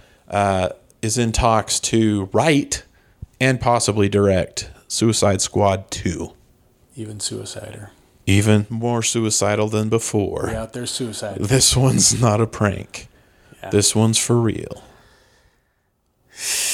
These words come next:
Speaker 1: And Dave Bautista is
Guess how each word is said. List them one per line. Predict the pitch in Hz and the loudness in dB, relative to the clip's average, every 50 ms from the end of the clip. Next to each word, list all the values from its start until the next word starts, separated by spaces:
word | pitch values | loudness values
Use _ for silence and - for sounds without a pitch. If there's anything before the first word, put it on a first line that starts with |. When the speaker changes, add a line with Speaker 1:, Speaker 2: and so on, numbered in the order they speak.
| - - - - - - - - - - - - - - - - | -4 -4 -4 -4 -4 -4 -4 -4 -4 -4 -6 -6 -6 -6 -4 0
Speaker 1:
And | 120 120 127 123 104 | 2 2 2 2 2
Dave | 120 120 131 131 127 117 110 | 2 2 2 2 0 0 -2
Bautista | 113 104 - - 131 135 139 - - 98 98 98 98 107 113 - - - - _ - | 0 0 2 2 2 2 2 2 0 2 2 2 0 -2 -4 -8 -16 -20 -20 _ -12
is | - 82 104 101 95 92 95 95 95 - - - | -4 0 2 2 2 2 0 -2 -2 -4 -4 -6